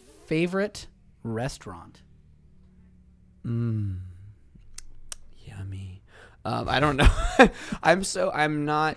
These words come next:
Speaker 2: uh, I'm not much of a foodie. I can certainly appreciate, like, good meals and good food, but I don't, like, know restaurants well.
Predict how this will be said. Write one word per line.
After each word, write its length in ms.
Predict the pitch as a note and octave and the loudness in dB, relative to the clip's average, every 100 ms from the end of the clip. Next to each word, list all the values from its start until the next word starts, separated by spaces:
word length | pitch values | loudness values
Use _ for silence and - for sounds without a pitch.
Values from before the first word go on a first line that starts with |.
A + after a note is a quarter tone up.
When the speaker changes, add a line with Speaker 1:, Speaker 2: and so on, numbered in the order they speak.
| - - | -8 -2
Speaker 2:
uh, 640 | B2 B2 A#2+ A#2+ A#2 A2+ - | 2 4 4 4 4 2 0
I'm 160 | A#2 A#2 | -4 -4
not 160 | C3 | -2
much 160 | C3+ C#3+ | -2 -2
of 80 | B2+ | -4
a 60 | |
foodie. 420 | A#2 B2 A#2+ B2+ | -2 0 2 2
I 40 | B2+ | -2
can 160 | A2+ | -4
certainly 340 | G2+ G#2+ G2 A2+ | -4 -4 -4 -4
appreciate, 680 | G#2+ A2+ G2+ - G#2+ A2+ | -6 -6 -6 -4 -2 -2
like, 200 | - G#2 - - | -4 -8 -10 -14
good 240 | - G#2+ G#2 | -8 -6 -6
meals 320 | G#2 A2 A2 | -4 -4 -4
and 80 | A2 | -6
good 160 | G#2+ | -8
food, 240 | - G#2+ G2+ | -6 -6 -4
but 80 | |
I 80 | G2+ | -6
don't, 240 | F#2 G#2 - | -6 -8 -8
like, 340 | G#2+ G2+ - - | -8 -10 -14 -10
know 380 | G2+ G#2 A2+ A2+ | -6 -6 -4 -4
restaurants 720 | G#2+ G2+ - A2+ A2+ A2+ - | -4 -6 -4 -2 -2 -2 -4
well. 600 | A#2 A#2+ A#2+ A#2+ A#2+ | 0 2 4 2 2